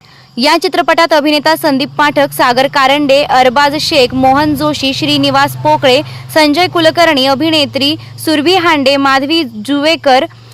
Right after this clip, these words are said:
विजय मिश्रा, विनीत भोंडे, सुनील गोडबोले, माधव अभ्यंकर, सोमनाथ अवघडे, किशोर चौगुले,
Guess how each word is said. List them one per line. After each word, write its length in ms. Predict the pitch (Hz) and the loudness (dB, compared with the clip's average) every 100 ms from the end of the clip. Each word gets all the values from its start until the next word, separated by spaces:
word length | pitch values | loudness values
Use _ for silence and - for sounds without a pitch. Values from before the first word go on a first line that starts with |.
| - - - | -20 -20 -16
विजय 420 | 240 240 302 330 359 | -6 -2 0 2 2
मिश्रा, 460 | 330 330 339 262 | 0 0 0 0
विनीत 320 | 254 269 285 | 0 -2 -2
भोंडे, 480 | 285 254 320 294 262 | -2 0 2 2 0
सुनील 380 | 269 294 277 320 | 0 -2 0 0
गोडबोले, 640 | 269 240 277 269 311 269 | 0 2 2 2 0 2
माधव 320 | 269 269 262 302 | 2 0 2 2
अभ्यंकर, 680 | 285 247 311 320 277 254 | 0 0 0 0 2 0
सोमनाथ 440 | 269 294 269 277 277 | 2 0 2 0 2
अवघडे, 420 | 262 262 302 254 | 2 2 0 0
किशोर 380 | 254 269 302 294 | -2 -4 -2 -2
चौगुले, 560 | 285 269 254 277 262 | 2 0 0 2 0